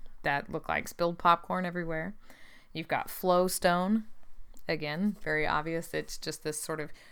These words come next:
sheet. It looks like frozen. Well, I mean, it looks like ice. It looks like a frozen wall of rock.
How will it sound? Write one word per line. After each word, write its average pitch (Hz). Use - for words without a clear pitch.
sheet. -
It 165
looks 160
like 151
frozen. 170
Well, 170
I 170
mean, 170
it 160
looks 156
like 156
ice. -
It 156
looks 147
like 151
a 175
frozen 165
wall 156
of 151
rock. 87